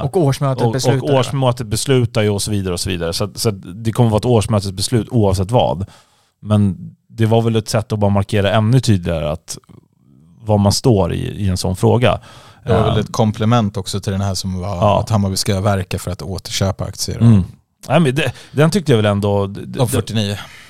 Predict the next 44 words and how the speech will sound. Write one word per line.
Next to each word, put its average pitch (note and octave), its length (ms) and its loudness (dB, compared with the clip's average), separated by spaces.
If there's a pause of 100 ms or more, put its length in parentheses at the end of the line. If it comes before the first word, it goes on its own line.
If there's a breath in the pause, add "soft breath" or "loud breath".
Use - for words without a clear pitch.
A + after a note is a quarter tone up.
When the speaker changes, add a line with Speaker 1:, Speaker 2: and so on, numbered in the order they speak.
Speaker 2:
det C3 100 4
kändes C3 300 4
mer, A2 340 2
mer G#2 240 2
så F#2+ 120 -2
här, F2+ 280 -2 (600)
ja, F#2+ 240 2 (200)
det A2+ 240 0
är - 40 2
extra G2+ 500 0
statement G2+ 720 0
m-, F#2+ 240 -6 (220)
mot G#2 320 2
att F#2 140 -2
så F#2 80 2
här, F2 160 -2 (520)
Speaker 1:
Mm. C3 140 -2
Speaker 2:
den G#2+ 120 2
här G#2+ 180 4
klubben F#2+ 380 0
tillhör F2+ 380 -4
alla F#2 220 -4
medlemmar. F#2+ 380 -2
Det C3 80 4
var F#3 80 4
ju C3+ 60 4
bra. F#2+ 200 -4 (440 loud breath)
Ehm, F#2 580 2 (680)
sen B2+ 160 -2
var A#2+ 120 4
det A2+ 60 2
någon B2 260 2
motion G#2+ 380 -4
som G2 60 -2
Speaker 3:
Slantsingling A#2+ 960 0
och G#2+ 80 0
vilket G#2+ 180 -4
håll A2 320 0
de G2 100 -2
ska G#2+ 120 -6
spela E2 240 -10
och E2 60 -10
sånt - 140 -10
där. F2 100 -10